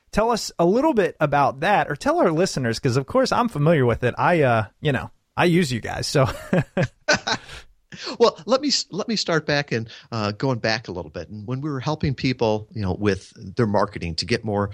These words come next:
Speaker 2: traffic, more, more leads, more customers, uh, we had a client that, um, he sounded a lot like Zig Ziglar.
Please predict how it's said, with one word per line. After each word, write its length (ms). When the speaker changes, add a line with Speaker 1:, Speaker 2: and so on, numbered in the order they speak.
Speaker 2:
traffic, 640
more, 400
more 200
leads, 320
more 140
customers, 720
uh, 220
we 160
had 200
a 40
client 640
that, 220
um, 460
he 120
sounded 360
a 60
lot 240
like 180
Zig 220
Ziglar. 420